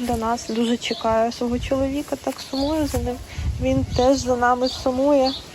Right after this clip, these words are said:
Ближче до вечора приїде, якраз зроблю йому смаколик. Поки тато на городі загрібає той бур'ян, я так з малим не можу вийти,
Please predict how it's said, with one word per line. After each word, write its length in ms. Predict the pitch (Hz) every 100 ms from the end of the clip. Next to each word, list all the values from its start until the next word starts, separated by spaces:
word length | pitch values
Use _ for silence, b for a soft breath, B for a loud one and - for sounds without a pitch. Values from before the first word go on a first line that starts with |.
| - - - - - - - -
Ближче 400 | 233 254 - 262
до 120 | 247
вечора 460 | 233 233 - 226 233
приїде, 480 | - 247 277 349
якраз 320 | 247 226 254 240
зроблю 280 | 247 226 262
йому 200 | 247 233
смаколик. 580 | 233 233 214 208 214 - - - - - - - 285
Поки 80 | 277
тато 380 | 269 277 269 247
на 320 | 247 247 247
городі 340 | 240 240 240 233
загрібає 680 | - 233 247 220 233 226 220
той 200 | 233 220
бур'ян, 500 | 214 233 240 302 392 - B B B B
я 80 | 233
так 160 | 233 233 208
з 40 |
малим 280 | 226 240 233
не 60 | 226
можу 300 | 233 233 247
вийти, 400 | 285 349 -